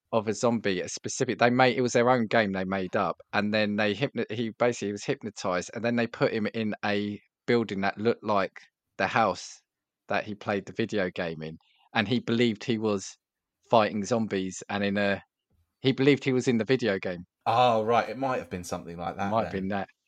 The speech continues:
Speaker 2: I'll
Speaker 1: We'll
Speaker 2: have to
Speaker 1: talk
Speaker 2: find
Speaker 1: about
Speaker 2: it.
Speaker 1: that, we'll talk about it in another episode, 'cause I, I really like that one. Okay,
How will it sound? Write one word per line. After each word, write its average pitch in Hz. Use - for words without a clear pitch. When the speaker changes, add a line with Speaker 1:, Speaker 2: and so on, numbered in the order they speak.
Speaker 2:
I'll 98
Speaker 1:
We'll 131
Speaker 2:
have 135
to -
Speaker 1:
talk 147
Speaker 2:
find 92
Speaker 1:
about 113
Speaker 2:
it. -
Speaker 1:
that, 104
we'll 117
talk 127
about 113
it -
in 95
another 104
episode, 104
'cause 110
I, 107
I 104
really 107
like 98
that 92
one. 82
Okay, 127